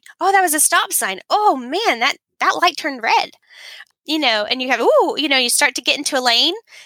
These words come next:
and then you realize, "Wait a minute, I'm gonna come back into my lane." And you're like, "Whoa, oh, thank goodness. I didn't see that,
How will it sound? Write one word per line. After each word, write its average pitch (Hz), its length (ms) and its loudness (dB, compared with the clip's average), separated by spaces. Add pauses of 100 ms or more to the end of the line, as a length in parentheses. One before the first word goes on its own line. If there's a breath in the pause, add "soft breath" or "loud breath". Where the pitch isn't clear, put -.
(120)
and 262 100 -2
then 277 160 0
you 262 180 -2
realize, 285 460 2
"Wait 359 180 2
a 370 40 0
minute, 277 240 -2
I'm 269 220 0
gonna 269 140 -2
come 277 180 -8
back 269 160 -2
into 254 160 -8
my 233 180 0
lane." 320 120 0
And 302 100 -4
you're 269 100 -2
like, 254 160 0
"Whoa, 359 420 4 (120)
oh, 349 40 -4
thank 339 260 -4
goodness. 330 360 0
I 269 80 2
didn't 294 220 -4
see 320 240 0
that, 277 180 0